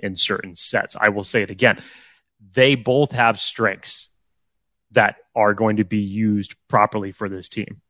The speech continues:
Pass defense, man-to-man, nickel, zone defense, whatever you wanna call it,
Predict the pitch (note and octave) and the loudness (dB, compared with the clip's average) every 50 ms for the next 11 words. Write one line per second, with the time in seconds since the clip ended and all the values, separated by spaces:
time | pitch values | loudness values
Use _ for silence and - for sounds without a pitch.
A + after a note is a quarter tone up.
0 | _ _ _ _ _ _ _ _ _ _ _ _ _ - - B2 A#2 A#2+ - - | _ _ _ _ _ _ _ _ _ _ _ _ _ -6 -2 0 2 2 0 -2
1 | - B2 A#2 G#2+ - B2+ A#2+ A#2 A2 - - G2+ G2 G#2 A2 A#2 B2 A#2+ A2 A#2 | -4 -6 -6 -2 2 2 2 2 2 -2 -4 -4 -4 -2 2 2 2 2 0 -2
2 | G#2+ A2+ A2+ A2+ A2+ A2+ A2 G2+ F#2 F#2+ G#2 A2 A2+ - - A2+ G#2+ G#2+ G#2 - | -2 0 2 4 4 2 2 0 -6 -6 -4 -4 -2 2 2 4 4 2 0 -4
3 | _ - G2+ G2 - A2+ A2+ A#2 A#2 A2+ G#2 A2+ A2+ - A#2 G#2+ G2 - A2 A2+ | _ -10 -6 -2 2 4 4 4 4 4 2 0 0 2 0 0 0 2 2 2
4 | A#2+ C#3+ D3+ D3 C#3 C#3 C3 B2 - - B2+ A#2 A2+ A2 A2 - | 4 6 6 6 6 4 2 2 2 4 4 4 4 4 2 0